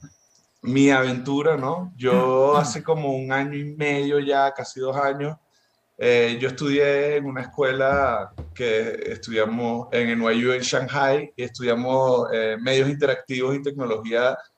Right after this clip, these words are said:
con arte. Eso fue ya hace como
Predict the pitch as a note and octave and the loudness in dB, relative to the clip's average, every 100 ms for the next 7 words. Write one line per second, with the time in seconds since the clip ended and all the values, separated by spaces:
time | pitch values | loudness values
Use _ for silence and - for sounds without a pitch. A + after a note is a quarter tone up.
0 | _ B2+ C3 C3+ C3 A#2 G#2 F#2 - - | _ -2 0 2 0 -2 -6 -6 -12 -20
1 | - - B2 A#2+ C#3 D#3 D#3 D#3+ D#3+ D#3 | -18 -4 0 2 2 4 6 6 8 8
2 | D3+ D3+ D#3+ D3 D#3+ D#3+ D3 B2+ A#2 A#2 | 6 4 -2 -2 -2 0 2 2 0 -2
3 | A2 G#2+ G#2+ G#2 G2+ G2 | -4 -4 -4 -4 -4 -6